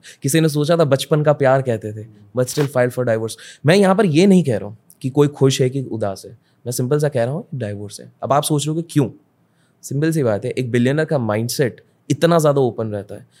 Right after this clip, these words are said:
इतना ज़्यादा complicated रहता है modern day billionaire का, कि उसके पास उतना समय नहीं होता कि वो relationship को समय दे पाए, और इसी चक्कर में कुछ ना कुछ तो sacrifice करना पड़ता है।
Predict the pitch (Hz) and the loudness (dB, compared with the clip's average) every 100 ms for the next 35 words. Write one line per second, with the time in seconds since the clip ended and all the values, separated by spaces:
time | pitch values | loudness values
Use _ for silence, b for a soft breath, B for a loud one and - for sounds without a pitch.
0 | _ 143 151 175 165 160 151 135 120 120 | _ -4 2 4 4 4 2 0 -4 -6
1 | 117 113 120 107 95 101 113 127 151 156 | -6 -6 -6 -6 -8 -10 -4 2 2 4
2 | 143 120 107 98 98 - - _ b b | 2 0 -2 -6 -10 -14 -20 _ b b
3 | 165 143 175 202 196 208 - 143 151 170 | 0 2 2 2 2 0 0 2 2 4
4 | 156 135 147 160 147 120 120 135 131 131 | 2 0 -2 -2 -2 -2 -2 -4 -6 -8
5 | 139 110 104 95 - - _ _ _ _ | -8 -8 -8 -10 -16 -20 _ _ _ _
6 | _ _ 123 - 135 196 180 117 - 104 | _ _ -4 -2 -2 0 -2 -4 -4 -8
7 | 104 131 147 _ 151 156 151 147 135 139 | -6 -8 -12 _ -6 -2 -2 -2 -6 -4
8 | 123 107 117 110 110 101 98 95 78 - | -4 -4 -4 -6 -6 -8 -10 -12 -18 -18
9 | 123 | -20